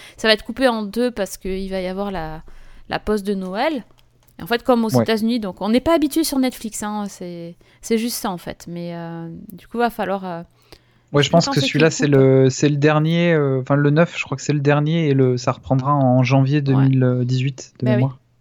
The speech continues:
Speaker 1: Ouais, ouais. Deux mois de, deux mois de coupure, euh, bon, voilà.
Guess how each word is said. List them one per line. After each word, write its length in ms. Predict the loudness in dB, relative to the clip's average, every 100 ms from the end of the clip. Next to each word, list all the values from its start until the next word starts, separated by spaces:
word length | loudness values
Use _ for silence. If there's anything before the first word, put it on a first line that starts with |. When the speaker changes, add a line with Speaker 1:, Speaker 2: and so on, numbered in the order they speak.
| -14
Speaker 1:
Ouais, 80 |
ouais. 160 | -12 -14 -18 _ -8
Deux 80 |
mois 200 | -6 -4
de, 340 | -4 -4 -4 -4
deux 140 | -6
mois 160 | -4 -6
de 60 |
coupure, 460 | -8 -18 -14 -10 -8
euh, 260 | -8 -10 -12 -16 _ _ _ _ _ _ _ _ -20
bon, 100 | -18
voilà. 200 | -18